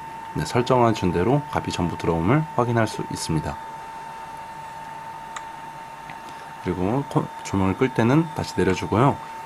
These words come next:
이제 기본 세팅을 마친 뒤에는 사용한 창들을 모두 닫아주고 이제 이 프로그램을 종료시켜 주는데요.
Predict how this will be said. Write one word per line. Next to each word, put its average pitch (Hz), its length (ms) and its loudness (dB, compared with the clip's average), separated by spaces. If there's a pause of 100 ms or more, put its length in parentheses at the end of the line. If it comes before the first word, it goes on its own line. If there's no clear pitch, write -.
(2250)
이제 90 140 -6
기본 101 300 2
세팅을 131 380 2
마친 92 320 0
뒤에는 92 520 2 (2500)
사용한 117 360 4
창들을 117 560 6
모두 87 240 0
닫아주고 90 720 2 (1160)
이제 - 140 -6
이 78 260 0
프로그램을 135 460 6
종료시켜 95 380 2
주는데요. 90 480 2